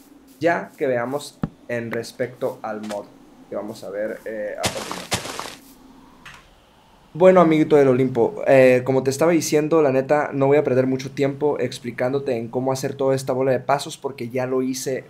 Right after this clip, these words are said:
previamente. Entonces, eh, estoy regrabando todo esto porque el audio salió un poco mal.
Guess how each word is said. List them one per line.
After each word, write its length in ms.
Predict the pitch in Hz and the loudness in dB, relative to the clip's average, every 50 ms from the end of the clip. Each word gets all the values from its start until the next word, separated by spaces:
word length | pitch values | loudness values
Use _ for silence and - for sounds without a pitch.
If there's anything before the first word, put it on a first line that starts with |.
| - | -10
previamente. 680 | - 139 123 123 123 120 120 123 135 139 - - 175 175 - - _ - | -6 -6 -4 -4 -6 -8 -8 -10 -14 -14 -14 -18 -20 -20 -20 -20 _ -14
Entonces, 720 | 131 127 123 131 127 131 123 - 139 135 131 135 - _ - | -14 -12 -8 -8 -8 -8 -6 -4 -4 -4 -4 -6 -12 _ -6
eh, 280 | 120 120 117 117 117 | -4 -2 0 0 -2
estoy 240 | 113 113 - 135 131 | -2 -2 -2 -2 -2
regrabando 640 | 131 139 147 135 135 123 120 123 123 127 127 131 131 | 0 0 -2 -2 0 -2 -2 -2 -2 -4 -6 -8 -10
todo 240 | 131 135 131 131 135 | -8 -6 -4 -2 -2
esto 240 | 139 135 - 139 - | -4 -6 -10 -14 -14
porque 240 | 131 120 - 120 | -14 -16 -14 -12
el 60 | 113 110 | -10 -8
audio 260 | 110 117 123 131 127 | -8 -8 -8 -10 -12
salió 320 | - 120 104 98 110 117 | -12 -16 -18 -20 -20 -20
un 120 | 120 117 117 | -20 -20 _
poco 280 | _ 127 - - 110 | _ -18 -14 -14 -12
mal. 180 | 113 123 135 | -10 -10 -10